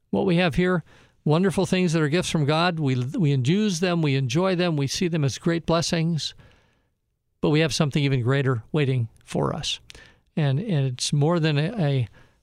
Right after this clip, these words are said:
place where we get to be the subjects. We are co-heirs with Christ, and Scripture is explicit. We will share in his reign because we are one with him. This is, uh, something unlike whatever the Syrians wanted.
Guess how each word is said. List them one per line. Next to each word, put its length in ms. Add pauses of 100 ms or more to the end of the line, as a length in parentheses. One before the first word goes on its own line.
place 320
where 260 (440)
we 260
get 260
to 120
be 320 (240)
the 120
subjects. 680
We 220
are 140
co-heirs 680
with 140
Christ, 420
and 180
Scripture 380
is 140
explicit. 580 (600)
We 220
will 240
share 580
in 180
his 260
reign 680
because 360
we 180
are 160
one 280
with 160
him. 200 (1400)
This 220
is, 380
uh, 140
something 360
unlike 400
whatever 280
the 80
Syrians 500
wanted. 460